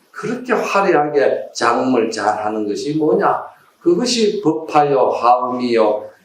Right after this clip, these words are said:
이 모든 열반이고 전부 다 거기에서 다 이렇게 꽃피워 나가는 것이다, 이 말이야.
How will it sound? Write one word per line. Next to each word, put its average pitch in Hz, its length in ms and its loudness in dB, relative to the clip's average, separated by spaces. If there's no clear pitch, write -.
이 117 260 0
모든 113 600 2
열반이고 113 800 2
전부 - 580 -10
다 - 180 0
거기에서 - 720 -2
다 123 380 4
이렇게 113 320 -2
꽃피워 113 640 0
나가는 107 420 0
것이다, - 320 -2
이 92 120 -2
말이야. - 200 -16